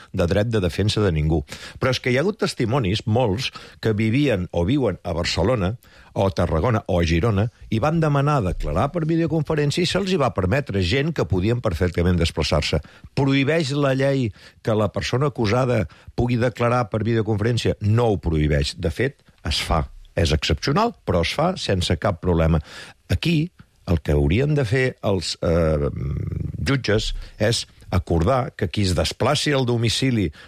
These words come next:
de la persona, en aquest cas, que té un problema físic, de salut, físic i psíquic, eh, eh, són els forenses, no al revés. Per tant, la teva pregunta té una resposta molt clara. Evidentment, es podia fer al revés, que es desplacés,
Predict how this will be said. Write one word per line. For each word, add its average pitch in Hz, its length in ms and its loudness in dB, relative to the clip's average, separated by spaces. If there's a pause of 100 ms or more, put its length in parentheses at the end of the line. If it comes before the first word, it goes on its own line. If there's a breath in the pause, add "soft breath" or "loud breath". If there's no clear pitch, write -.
de 85 240 2
la 76 120 2
persona, 104 640 0
en 80 300 0
aquest 76 240 -2
cas, 123 220 -2
que 78 120 0
té 87 160 0
un 98 200 2
problema 107 360 2
físic, 101 520 0 (380 loud breath)
de - 180 0
salut, 92 540 0 (240 soft breath)
físic 90 320 0
i 87 80 0
psíquic, 120 440 -2 (240 loud breath)
eh, 82 160 2
eh, - 920 0
són - 240 0
els 135 120 -2
forenses, 120 540 0
no 101 180 4
al 92 80 0
revés. 98 360 0
Per 104 160 -4
tant, 120 200 0
la 113 120 0
teva 160 260 0 (420)
pregunta 156 380 0
té 135 100 0
una 123 160 0
resposta 107 280 0
molt 101 140 0
clara. 90 160 2 (220)
Evidentment, 110 640 0
es - 140 0
podia 90 360 0
fer 104 260 -2 (120 loud breath)
al 85 140 -2
revés, 71 360 -2
que - 160 -6
es 76 80 -2
desplacés, 87 640 -2